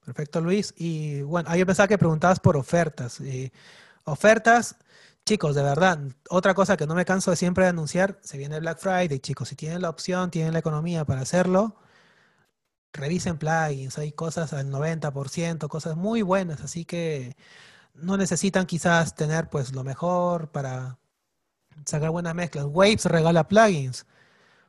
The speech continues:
porque muchas veces se cree así como que, eh, este, con tal plugin solamente se pueden hacer las cosas, pues no, o sea, <clears throat> hay muchos plugins gratuitos por ahí en el mercado, ¿no?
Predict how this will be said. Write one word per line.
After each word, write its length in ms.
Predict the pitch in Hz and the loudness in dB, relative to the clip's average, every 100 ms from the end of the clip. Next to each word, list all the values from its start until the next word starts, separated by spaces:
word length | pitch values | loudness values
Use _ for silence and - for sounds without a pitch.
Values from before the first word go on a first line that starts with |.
| _ | _
porque 180 | - 143 | -12 -6
muchas 220 | 165 170 185 | -4 2 2
veces 140 | 180 | 2
se 100 | 160 | -2
cree 200 | 156 170 | 0 2
así 180 | 175 180 | 0 -2
como 260 | 180 170 151 | -4 -4 -4
que, 640 | 131 123 127 175 196 185 | -6 -6 -4 -2 -2 -2
eh, 20 | |
este, 320 | 156 - 139 - | -4 -6 -10 -8
con 180 | 143 | -6
tal 160 | 143 180 | -4 -2
plugin 400 | 190 196 196 185 | 0 0 0 -2
solamente 360 | - 165 175 160 | -4 -4 -4 -6
se 100 | 156 | -4
pueden 220 | 165 160 | -4 -4
hacer 180 | 151 160 | -4 -4
las 100 | - | -4
cosas, 320 | 175 165 160 | -4 -4 -4
pues 220 | 143 139 | -6 -6
no, 380 | 156 202 165 131 | -4 -4 -6 -10
o 80 | 147 | -12
sea, 380 | 151 139 123 127 _ _ _ _ _ _ _ _ | -10 -8 -8 -12 _ _ _ _ _ _ _ _
<clears throat> 280 | - 170 - | -4 -4 -4
hay 120 | 180 | -2
muchos 500 | 190 208 - 208 180 | 0 0 0 0 0
plugins 360 | - 170 180 165 | -2 -2 0 -2
gratuitos 600 | 151 143 214 208 131 - | -4 -2 -2 -2 -6 -8
por 180 | - 143 | -6 -4
ahí 140 | 160 | -2
en 80 | 165 | -2
el 60 | 147 | -4
mercado, 500 | 123 156 151 120 - _ _ _ _ | -4 0 0 -2 -12 _ _ _ _
¿no? 200 | 147 196 | -12 -12